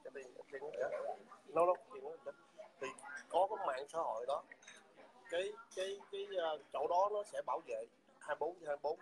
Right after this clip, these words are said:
thì anh sẽ không có, có, có, có, um, có bị, ờ,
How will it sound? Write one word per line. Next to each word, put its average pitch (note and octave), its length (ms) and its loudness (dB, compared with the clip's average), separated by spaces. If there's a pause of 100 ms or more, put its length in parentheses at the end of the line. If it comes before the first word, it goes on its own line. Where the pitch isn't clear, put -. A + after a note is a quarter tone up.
thì G#3 80 -8
anh D3 200 -2
sẽ - 160 -10
không D3+ 160 -8
có, F3 360 0
có, F3 220 0 (120)
có, E3 240 -2
có, E3 400 -2
um, C#3+ 80 -6 (360)
có E3+ 60 -10
bị, B2 160 -10 (140)
ờ, C3 360 -2